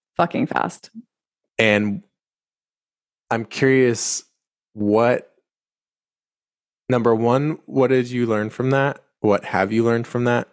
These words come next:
Speaker 2: And number two, I'm curious of, we were talking about how humans are meaning-making machines.
Speaker 1: Yep.
Speaker 2: What, what is your, what is the meaning you've, you've derived around why you think that that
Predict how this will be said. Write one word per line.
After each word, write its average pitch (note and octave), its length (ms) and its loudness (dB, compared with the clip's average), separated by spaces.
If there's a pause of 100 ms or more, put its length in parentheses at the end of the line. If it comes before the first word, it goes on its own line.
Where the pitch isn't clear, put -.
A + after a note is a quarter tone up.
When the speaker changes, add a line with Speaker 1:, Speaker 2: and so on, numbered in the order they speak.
Speaker 2:
And G#2+ 160 0
number G2+ 300 -2
two, A2+ 600 0
I'm G#2 160 -4
curious A#2+ 440 0
of, G2+ 320 0
we G#2+ 100 4
were G2+ 80 2
talking G2 260 -2
about F#2 140 -2
how F#2+ 140 -2
humans F#2+ 420 -4
are F#2 80 0
meaning-making F#2 680 -2
machines. G2 600 -4 (480)
Speaker 1:
Yep. - 220 -6
Speaker 2:
What, B2 520 2
what C3+ 300 2
is C#3 320 0
your, A2+ 800 0 (1700)
what C3 160 2
is C3 100 0
the B2 100 0
meaning A2 400 0
you've, G#2 480 -4 (560)
you've A2 360 0
derived F2+ 480 2
around F#2 400 -2 (100)
why G2+ 320 2
you G2 220 2
think - 440 -6
that - 360 -2
that F2 360 0